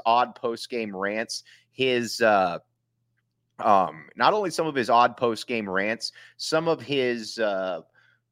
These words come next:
just weird, you know, just like I said, blaming all the players, calling them dumb. I mean, that's not really the way that you're probably supposed to go about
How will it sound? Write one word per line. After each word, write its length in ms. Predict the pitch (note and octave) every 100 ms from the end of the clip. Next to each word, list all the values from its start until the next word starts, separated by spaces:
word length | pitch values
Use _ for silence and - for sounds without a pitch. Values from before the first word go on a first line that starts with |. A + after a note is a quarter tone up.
| -
just 260 | D3+ C#3 B2
weird, 600 | A2+ D#3 E3 D#3+ C#3+ -
you 100 | A#2+
know, 140 | B2+ A2
just 220 | A#2+ -
like 140 | C3+
I 20 | A2
said, 260 | - F#2+
blaming 400 | A2 C#3 E3 D#3
all 140 | C#3 C#3
the 80 |
players, 480 | A#2 B2 A2+ A#2 A2+
calling 320 | - C#3+ D#3+
them 220 | D3 A2 -
dumb. 380 | A#2 A2 A2+ A#2 - - _ _ _ _
I 60 | A2
mean, 260 | A#2+ A#2 A2
that's 280 | C#3 -
not 220 | D3 C#3+ -
really 580 | G#2 A#2+ C3 B2+ A#2 A2
the 160 | G#2
way 220 | G#2 G#2+ G#2
that 180 | G2+
you're 80 | G#2
probably 420 | - A2+ G2+ F#2+
supposed 340 | F#2 G#2+ F#2+ -
to 60 |
go 180 | F2 E2
about 220 | D#2+ D#2